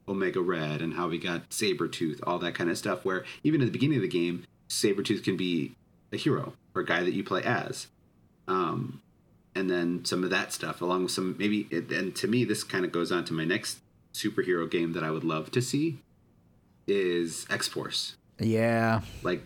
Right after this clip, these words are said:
Speaker 1: legit X-Force with, like,
Speaker 2: For real
Speaker 1: Forge and all
Speaker 2: X-Force.
Speaker 1: Yeah, yeah.
Speaker 2: Yeah.
Speaker 1: And I would love to see that. Um, other than that, the only other game I could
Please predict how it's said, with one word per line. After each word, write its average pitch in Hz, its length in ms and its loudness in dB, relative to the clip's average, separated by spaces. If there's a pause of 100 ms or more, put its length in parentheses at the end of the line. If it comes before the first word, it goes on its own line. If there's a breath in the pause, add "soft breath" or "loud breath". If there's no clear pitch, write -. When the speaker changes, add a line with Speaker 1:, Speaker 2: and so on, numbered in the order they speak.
(100)
Speaker 1:
legit 107 400 2
X-Force 82 540 -4
with, - 160 -4
like, 76 180 -4
Speaker 2:
For - 220 4
real 117 300 4
Speaker 1:
Forge 95 180 2
and 85 140 0
all 98 180 2
Speaker 2:
X-Force. 98 220 -2
Speaker 1:
Yeah, 113 240 0
yeah. 135 340 -2
Speaker 2:
Yeah. 107 400 4 (240)
Speaker 1:
And 117 80 2
I 113 80 2
would 113 160 2
love 123 460 2
to 101 80 -2
see 95 220 -2
that. - 280 -4 (160)
Um, 90 480 0 (640)
other 139 300 4
than 110 200 2
that, 78 400 0
the 90 220 0
only 120 260 4
other 107 180 2
game 90 400 0
I 95 160 -2
could - 280 -2